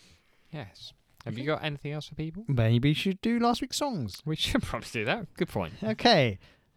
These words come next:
Speaker 2: This might have been your best work.
Speaker 1: Really?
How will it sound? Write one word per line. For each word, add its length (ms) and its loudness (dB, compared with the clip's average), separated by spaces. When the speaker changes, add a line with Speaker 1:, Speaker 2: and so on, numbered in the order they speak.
Speaker 2:
This 220 4
might 240 2
have 120 -6
been 220 -4
your 100 0
best 320 -6
work. 480 -4
Speaker 1:
Really? 460 -12